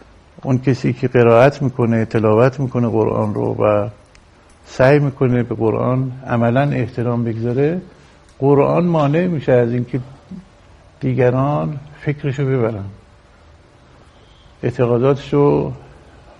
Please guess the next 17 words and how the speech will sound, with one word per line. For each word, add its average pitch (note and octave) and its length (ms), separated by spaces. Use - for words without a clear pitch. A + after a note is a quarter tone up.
مثلاً B2 560
به B2 140
انحراف A#2+ 540
بکشونن. G2 480
خیلی C#3+ 260
نکته C3+ 320
مهمیه. A2 560
معلوم C3 340
می‌شه D#3+ 380
فقط C#3+ 320
این D#3 400
ورق‌ها A#2+ 560
و A#2 380
مثلاً A#2 500
نوشته‌های A#2 600
داخلش C#3+ 680
نیست، D#3+ 440